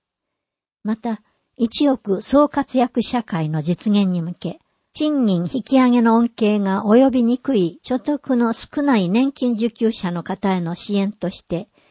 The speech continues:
障害基礎年金、遺族基礎年金などの受給者に給付金を支給します。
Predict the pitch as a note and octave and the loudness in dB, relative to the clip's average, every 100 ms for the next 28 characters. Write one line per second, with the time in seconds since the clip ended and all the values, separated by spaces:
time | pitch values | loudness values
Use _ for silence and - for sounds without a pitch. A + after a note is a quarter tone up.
0 | _ - C#4+ C#4+ C4+ B3 - C4 A#3+ A3 | _ -4 -2 0 0 -2 -4 -2 0 0
1 | G3 - F#3+ F3+ - _ _ _ A#3 C4 | -2 -6 -6 -6 -10 _ _ _ 0 0
2 | C#4+ C#4 - - B3 A3+ G#3 G3 F#3 E3+ | -2 -6 -8 -4 -2 0 -2 -2 -4 -2
3 | F3 F3 E3 E3+ F3 G3+ A#3+ A#3 - F3+ | -2 -4 -4 -2 -2 -2 -2 -4 -2 -4
4 | E3 E3+ - C4+ - B3+ B3 A#3 G#3+ - | -6 -6 -4 -4 -4 -4 -2 0 -2 -4
5 | - G#3 G3 - F#3 F3 - _ | -6 -4 -4 -6 -8 -10 -14 _